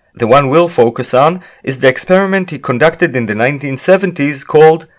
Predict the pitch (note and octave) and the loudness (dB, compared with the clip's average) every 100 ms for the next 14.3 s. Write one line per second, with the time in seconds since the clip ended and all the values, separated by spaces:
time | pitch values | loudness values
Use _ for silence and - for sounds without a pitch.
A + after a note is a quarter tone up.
0 | _ - - B2 D3+ F3+ E3 - B2+ A2+ | _ -10 -4 -4 0 0 0 0 0 0
1 | F2+ - - _ _ _ _ _ _ _ | -2 -12 -16 _ _ _ _ _ _ _
2 | _ _ _ _ _ C#3 F#3 G3 D#3+ A2+ | _ _ _ _ _ 0 2 2 0 0
3 | - D#3+ D#3+ - A2 C3+ D#3+ B2+ - E3 | 4 4 2 -4 -2 -2 -2 -4 0 0
4 | F#3 C3 D#3 D#3+ - _ - - G#3 G#3 | 2 2 2 0 -10 _ -6 -4 -6 -2
5 | F#3+ C#3+ A#2+ C#3 D#3 B2 G#2+ G#2+ F#2+ G#2+ | 0 0 -2 -4 -2 0 0 -2 -4 -4
6 | F3 - _ _ C3 A2 D#3+ E3 B2 A#2 | -6 -12 _ _ -6 2 2 2 -4 0
7 | A2 G2+ G2+ G2+ - A3+ A3+ A3+ - _ | 0 -2 -6 -4 0 2 0 -6 -10 _
8 | _ _ - B2+ A#2+ A2+ C3+ E3+ E3 C#3+ | _ _ -6 -6 -4 -6 0 0 0 -2
9 | E3+ A3 F#3+ F3+ C#3 D#3 D#3 - C3+ B2+ | 0 0 0 -4 0 0 0 0 -2 -2
10 | - B2 G#2 D2+ - _ _ _ _ _ | 0 0 0 -6 -12 _ _ _ _ _
11 | _ _ _ - D3+ F3 A#2+ A2+ C3+ - | _ _ _ -4 -2 0 2 2 0 -8
12 | A2 C#3+ - D3+ - G#2 - G3 G3 D#3+ | 0 0 0 -4 -2 -2 -2 -2 -2 -4
13 | D#3 E3+ - - D#3+ E3 D3+ C3 - F#2+ | -6 -4 -6 -4 -2 2 2 0 -4 -6
14 | F2+ - - | -6 -10 -14